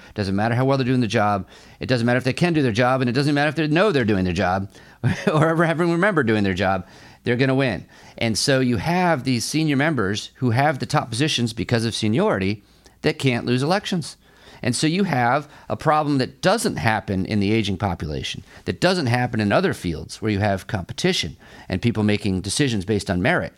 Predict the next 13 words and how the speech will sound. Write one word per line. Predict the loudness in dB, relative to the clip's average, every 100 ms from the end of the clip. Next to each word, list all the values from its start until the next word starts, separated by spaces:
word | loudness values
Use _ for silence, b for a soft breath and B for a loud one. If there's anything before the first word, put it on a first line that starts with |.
| B B B -8
Because | -4 -2
it's | -4
politics, | -2 -2 0 -4 -6
because | -10 -10 -6
it's | -6 -6
incumbent | -2 0 0 0
advantage, | 0 -2 0 -2 -4
because | -8 -2 -2 0
we | 0
don't | 0 0
have | 0 -2
term | -4 0 0
limits, | -2 -6 -10 -14 -14